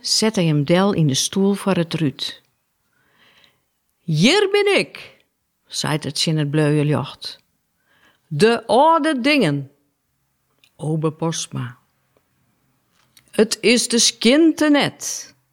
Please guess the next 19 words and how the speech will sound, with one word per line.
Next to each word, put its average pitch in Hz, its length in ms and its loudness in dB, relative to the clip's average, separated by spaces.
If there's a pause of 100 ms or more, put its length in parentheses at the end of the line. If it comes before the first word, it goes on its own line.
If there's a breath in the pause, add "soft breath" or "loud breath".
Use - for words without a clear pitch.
(680)
De 165 100 -2
oude 202 640 2
dingen 170 560 2
binnen 143 340 -2
het, - 340 -14 (460)
in 170 180 -2
haar - 160 -4 (220)
eigen 285 380 0
sfeer. 175 640 -4 (960)
Zoals - 520 -2
het 147 120 -6
libben 175 440 2
hier. 135 460 -8 (840)
Us 180 220 0
naaier 233 640 4
als - 220 -8 (120)
eert 285 460 2
oors. - 680 -8 (840)
Wer 247 560 0